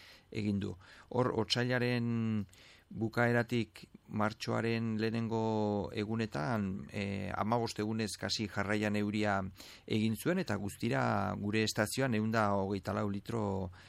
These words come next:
ur bildu, bildu dira. Da hor nik esango nuke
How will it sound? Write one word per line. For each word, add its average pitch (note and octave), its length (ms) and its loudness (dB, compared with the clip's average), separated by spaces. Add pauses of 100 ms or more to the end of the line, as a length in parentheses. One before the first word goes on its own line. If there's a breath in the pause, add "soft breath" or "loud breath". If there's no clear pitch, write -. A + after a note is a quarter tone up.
(160 loud breath)
ur A2 240 -2
bildu, G2 840 0
bildu G#2 300 -2
dira. G2 220 -2 (480 loud breath)
Da G2+ 420 2
hor B2 320 -2
nik A#2 300 -4
esango A2+ 280 -2
nuke A#2 440 0